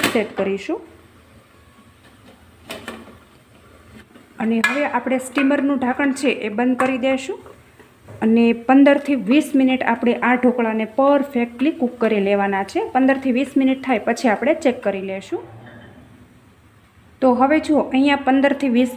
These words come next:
મિનિટ જેવો ટાઈમ થઈ ગયો છે અને હવે આપણે સ્ટીમરને ખોલી લેશું. અને ખોલી આ રીતે આપણે કાંટો લેશું, કાંટાની મદદથી આ રીતે આપણે ચેક કરી લેશું. તો તમે જોઈ શકો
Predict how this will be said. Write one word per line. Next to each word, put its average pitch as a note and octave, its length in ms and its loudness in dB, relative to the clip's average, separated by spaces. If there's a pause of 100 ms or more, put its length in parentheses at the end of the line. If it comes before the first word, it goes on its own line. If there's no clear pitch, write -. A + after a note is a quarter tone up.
મિનિટ B3 260 0
જેવો A3+ 140 2
ટાઈમ A#3+ 360 -2
થઈ B3 160 0
ગયો B3+ 220 4
છે B3+ 220 -2
અને G#3+ 180 -2
હવે A3+ 220 0
આપણે G#3+ 260 -2
સ્ટીમરને A3+ 480 -2 (100)
ખોલી A3 320 0
લેશું. G3+ 340 -4 (1300)
અને G#3+ 160 -2 (140)
ખોલી C4+ 300 2 (120)
આ A3 100 0
રીતે A3+ 160 0
આપણે A3 180 0 (120)
કાંટો A#3 220 2 (100)
લેશું, A#3+ 280 -2
કાંટાની A3+ 360 0
મદદથી A3 380 -2
આ G#3 80 0
રીતે G3+ 160 -6
આપણે G3+ 200 -2 (100)
ચેક G#3+ 120 -8 (100)
કરી G#3 260 -2
લેશું. A3 280 -4 (1300)
તો A3+ 140 -4
તમે A3 220 0
જોઈ D4 180 4
શકો B3+ 200 2